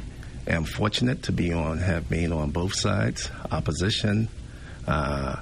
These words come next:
being in government as a minister and now back in opposition. So I have seen both sides. And also I have worked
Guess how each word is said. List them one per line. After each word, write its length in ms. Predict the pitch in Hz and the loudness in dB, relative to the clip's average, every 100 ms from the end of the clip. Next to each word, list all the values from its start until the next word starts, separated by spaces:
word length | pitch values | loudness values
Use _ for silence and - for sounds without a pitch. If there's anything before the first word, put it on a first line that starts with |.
| - - - | -10 -12 -2
being 300 | 85 87 85 | 0 2 2
in 200 | 101 113 | 2 2
government 440 | 104 98 110 101 | 2 2 2 4
as 220 | 92 95 | 2 0
a 20 | 98 | 2
minister 420 | 95 95 - 95 | 2 2 2 2
and 220 | 92 85 | 2 2
now 160 | 78 76 | 2 2
back 300 | 80 - - | 0 0 0
in 100 | - | 0
opposition. 580 | 73 90 78 - 71 | -2 -2 -2 0 0
So 160 | - - | 0 0
I 100 | 82 | 2
have 120 | 80 | 0
seen 280 | - - 82 | 0 0 0
both 180 | 80 80 - | 0 -2 0
sides. 440 | 80 73 76 - - - - - | 0 0 -4 -8 -10 -12 -12 -2
And 240 | 82 98 104 | 2 2 2
also 580 | 95 92 - 90 87 104 - - - - | 2 0 0 0 0 -4 -8 -12 -8 -4
I 140 | - 82 | 0 2
have 280 | 85 82 - - - | 2 0 -2 -8 -4
worked 460 | - 90 - - | -2 2 0 -2